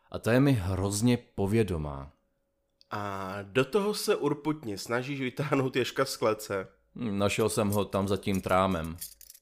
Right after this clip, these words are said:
Speaker 2: Ty jsi ho při tom generálním úklidu nevyhodil? Jsem v šoku.
Speaker 1: Ne, je to pro mě nostalgie. Měl jsem podobného, když jsem byl malý. Ukradl jsem ho spolužákovi.
Speaker 2: Hlavko,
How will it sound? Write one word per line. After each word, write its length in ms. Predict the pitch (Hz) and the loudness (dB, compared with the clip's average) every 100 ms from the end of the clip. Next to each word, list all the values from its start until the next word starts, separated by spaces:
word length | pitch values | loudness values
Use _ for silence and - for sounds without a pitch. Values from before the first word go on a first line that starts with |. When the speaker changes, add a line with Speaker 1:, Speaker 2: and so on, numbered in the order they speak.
| _ _ | _ _
Speaker 2:
Ty 140 | 123 | -8
jsi 160 | 107 139 | -2 2
ho 80 | 147 | 2
při 180 | 143 147 | 2 -2
tom 200 | 160 147 | 0 2
generálním 580 | 135 135 139 143 147 | 4 4 4 4 2
úklidu 360 | 135 127 143 143 | -2 -4 -2 0
nevyhodil? 840 | 135 107 117 160 185 190 180 165 190 _ - _ - - - - - | 0 -2 -2 -4 -4 -4 -4 -6 -12 _ -20 _ -20 -20 -20 -20 -14
Jsem 400 | - - 107 101 | -8 -6 -6 -8
v 100 | - | -6
šoku. 580 | - - 113 - 98 95 - _ _ _ _ | -6 -4 -6 -8 -12 -12 -16 _ _ _ _
Speaker 1:
Ne, 340 | - 117 104 76 - _ _ - | 0 4 4 2 -10 _ _ -4
je 120 | 151 | 0
to 100 | 151 | 0
pro 140 | 143 | 2
mě 140 | 135 120 | 4 4
nostalgie. 760 | 104 - 113 101 85 82 80 80 _ _ _ _ - | 2 0 0 0 0 -2 -2 -6 _ _ _ _ -4
Měl 120 | 110 | -2
jsem 160 | 107 113 | 2 2
podobného, 520 | 123 113 110 101 98 | 2 2 2 2 2
když 140 | 95 92 | 0 -2
jsem 160 | 95 | 0
byl 120 | 90 | 0
malý. 480 | 87 87 92 76 78 | 2 4 2 0 -8
Ukradl 460 | 50 101 127 120 98 | -10 -4 2 2 2
jsem 180 | - 92 | -2 -4
ho 80 | 85 | -4
spolužákovi. 840 | - 101 101 87 73 - 76 76 78 - | -2 2 2 0 -4 -6 -10 -10 -14 -8
Speaker 2:
Hlavko, 760 | 107 117 120 - - 143 185 | 2 8 8 8 6 2 -2